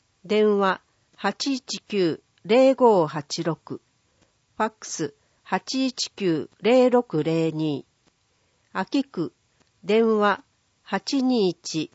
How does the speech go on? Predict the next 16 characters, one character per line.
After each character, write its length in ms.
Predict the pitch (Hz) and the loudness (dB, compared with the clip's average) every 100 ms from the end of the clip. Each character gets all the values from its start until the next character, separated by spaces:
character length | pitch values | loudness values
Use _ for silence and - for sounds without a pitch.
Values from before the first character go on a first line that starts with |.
| - | -8
二 340 | 196 247 262 | -2 0 0
八 360 | 262 247 - 160 | 0 -4 -4 -4
零 260 | 160 170 160 | -2 -2 -4
九。 320 | - 170 147 - _ _ _ _ _ _ _ _ - | -6 -4 -4 -8 _ _ _ _ _ _ _ _ -6
フ 60 | 226 | -6
ァ 20 | |
ッ 40 | |
ク 140 | - - | -6 -16
ス 300 | - 151 - _ _ _ | -10 -10 -10 _ _ _
八 400 | - 180 - 262 | -8 -6 -2 0
二 240 | 254 208 | 2 0
一 420 | 165 - - 160 - _ - | -2 -6 -8 -8 -8 _ -6
二 360 | 208 254 262 | -2 0 0
八 300 | 262 240 - | 0 -4 -6
三 480 | - - 175 170 170 | -8 -4 -2 -2 -2
二。 240 | 170 151 | -2 -4